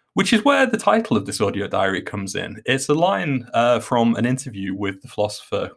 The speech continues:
Graham Harman, who suggested that philosophy is less a matter of offering eternal truths and more a case of outflanking platitudes. And this is very much what I want to do here, to say non-platitudinous things about the polemic from the perspective of social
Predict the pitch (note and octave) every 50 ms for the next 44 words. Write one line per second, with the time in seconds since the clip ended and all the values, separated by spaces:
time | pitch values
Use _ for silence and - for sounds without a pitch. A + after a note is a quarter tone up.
0 | _ - - - G#2 G2+ G2 F#2+ A#2 D3 E3+ F#3 - G2+ - - _ _ - _
1 | _ _ _ _ _ _ _ _ _ - F3+ F#3 F#3+ F#3+ F3+ - D3 - - E3+
2 | G3+ G3+ G3 - G#3+ F3+ C#3+ C3+ - - E3 D#3+ E3 - F3 E3 - C3+ A#2 A#2
3 | B2 A#2+ A2+ - - C3+ A#2+ A#2 A#2 A2+ - - B2 A2 G#2+ G#2 - G#2+ G#2 G#2
4 | G#2 G#2 - - - - _ _ _ _ _ _ _ _ _ B2 A2+ - - A#2
5 | G#2+ A2 G#2+ G#2+ A2 - A#2+ A2 G#2+ G#2+ G2+ - - - A3 A#3 G3 B2 A2+ -
6 | A#2+ A2+ A#2+ B2+ C3+ C#3 B2 A2+ - - A#2+ A#2 A#2 - - - G#2+ G#2 - -
7 | - G#2+ G2+ G2+ - G2+ G2+ G2+ A#2 A#2 A#2 - A2+ G2+ - - A2+ - - -
8 | - - - _ _ _ _ _ _ _ _ _ _ _ _ _ _ _ _ D3+
9 | F3 G3+ G#3+ G#3+ A3+ - - G#3+ G3 F#3 F3+ E3 D#3+ - E3 D3+ C#3+ D3 D3 D3
10 | C#3 - - C#3 - F#3+ D#3+ A#2+ G2+ F2 F2 E2+ - - A2 - - A#2 A#2 B2
11 | B2+ C3 C3+ C#3 C#3 A#2+ A2+ A2 - - - - A2 A2 G#2+ G#2 G2+ G#2 G#2+ -
12 | - A#2 A#2 A2+ G2 G2 G2 - - - - G2+ G2 - G#2+ G#2+ - - G#2 G2
13 | G#2 G#2 G2+ - - _ - - A2 G2+ G#2 G2 - - - - G2+ G2 - -
14 | - - G2 - - G2+ F#2 E2+ - - G2+ -